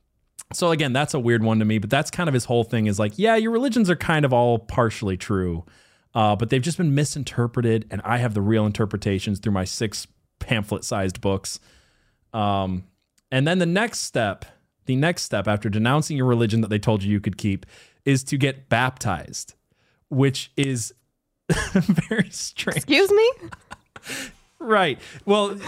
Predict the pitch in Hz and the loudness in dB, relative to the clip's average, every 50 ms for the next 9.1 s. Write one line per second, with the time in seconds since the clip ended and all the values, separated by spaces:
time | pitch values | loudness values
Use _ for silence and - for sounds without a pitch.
0 | - - 196 180 220 240 - - 160 180 175 175 170 - - 160 131 - 127 123 | -8 -2 2 2 4 2 2 0 2 4 4 2 2 0 -2 -2 -2 0 0 0
1 | 117 110 107 104 110 147 156 156 160 156 147 143 143 143 139 139 _ _ _ _ | 0 0 0 0 2 4 4 4 4 4 4 4 2 0 -2 -4 _ _ _ _
2 | _ _ _ _ _ _ _ - - - - - 208 226 247 240 240 233 220 226 | _ _ _ _ _ _ _ -12 -10 -6 -2 0 2 4 4 6 6 4 4 2
3 | - 170 147 139 135 131 135 - - - 160 156 - 143 175 156 156 147 143 135 | 2 2 2 2 2 0 0 -2 -2 0 2 2 4 4 4 4 4 4 4 4
4 | 120 123 120 - - 101 92 87 - _ _ _ - 139 120 110 104 101 107 104 | 4 2 2 2 2 0 -2 -2 -4 _ _ _ -2 0 0 2 2 0 -2 -2
5 | - 127 113 - - 110 98 90 90 87 82 - - - 87 82 - 78 78 - | 0 0 0 0 0 -2 -2 0 -2 -4 -4 -6 -8 -10 -10 -10 -10 -14 -16 -16
6 | _ - - - 175 139 127 117 104 - - - - _ _ _ - 139 135 127 | _ -10 -4 0 2 2 2 2 0 -2 -8 -20 -20 _ _ _ 2 4 4 4
7 | 127 117 135 156 160 - 180 165 147 156 180 208 202 165 139 139 170 160 143 127 | 2 2 2 0 2 2 2 2 4 4 4 2 2 0 0 0 2 2 2 2
8 | 110 151 160 160 - - 147 127 120 113 - - 185 196 185 131 110 98 95 - | 2 2 2 2 2 2 2 2 2 0 0 0 2 4 4 4 2 0 -2 -6
9 | - | -12